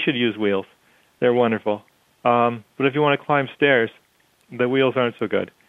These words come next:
Um, if you, you, you can, uh, climb stairs with wheels, um, if you make the wheels soft or you have, uh, knobby type tires and a lot of friction. But the thing is, you're, you're using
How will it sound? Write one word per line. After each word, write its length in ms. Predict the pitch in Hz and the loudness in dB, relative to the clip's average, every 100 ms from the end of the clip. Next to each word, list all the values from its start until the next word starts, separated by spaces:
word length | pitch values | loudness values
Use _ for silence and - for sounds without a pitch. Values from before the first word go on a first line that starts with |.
| _ _ _ 117 | _ _ _ 0
Um, 420 | 117 117 113 104 _ _ _ _ _ _ - | 2 2 0 -8 _ _ _ _ _ _ -6
if 220 | 139 135 - | 0 0 2
you, 400 | 135 135 131 - | 0 2 2 -2
you, 300 | - 135 127 - _ - | -2 0 0 -4 _ -8
you 160 | 127 | -6
can, 600 | 120 - 180 143 120 127 - _ - | -4 0 2 2 0 -4 -14 _ -4
uh, 280 | 117 120 120 - | 0 0 -2 -4
climb 400 | - 147 156 147 | -2 0 0 -4
stairs 340 | - 127 123 117 | -2 0 0 -2
with 140 | 117 | -8
wheels, 460 | 110 131 120 107 107 _ _ - | -4 0 2 2 -2 _ _ -8
um, 360 | 110 110 107 123 | -4 -2 -4 -8
if 160 | 117 | -10
you 80 | 127 | -6
make 260 | 120 120 - | -2 -2 -2
the 80 | 120 | -2
wheels 380 | 120 117 113 - - _ - | 0 2 0 -4 -20 _ -2
soft 500 | 127 123 123 127 _ _ - | 0 2 2 -2 _ _ -4
or 320 | 123 120 117 107 _ - | 0 0 0 -6 _ -16
you 120 | 113 | -10
have, 400 | 113 120 113 110 | -6 -2 0 0
uh, 180 | 110 107 | 0 -2
knobby 640 | 104 113 113 117 110 101 101 _ | 0 0 0 0 -2 -4 -12 _
type 220 | 117 110 - | -2 -2 -2
tires 380 | 117 110 107 104 - _ _ _ _ _ | -2 0 -2 -4 -10 _ _ _ _ _
and 320 | 123 117 113 | 0 0 0
a 160 | 113 117 | -2 0
lot 260 | 107 113 113 | 2 4 2
of 80 | - | -2
friction. 480 | - 120 - 110 101 _ _ _ _ _ _ - | -4 -4 -4 -8 -8 _ _ _ _ _ _ 0
But 140 | 135 | 0
the 60 | 135 | 0
thing 160 | 143 147 | 0 0
is, 100 | 117 | 2
you're, 140 | 123 | 0
you're 180 | - 123 | 0 -2
using 460 | 120 139 151 131 | 2 2 2 -2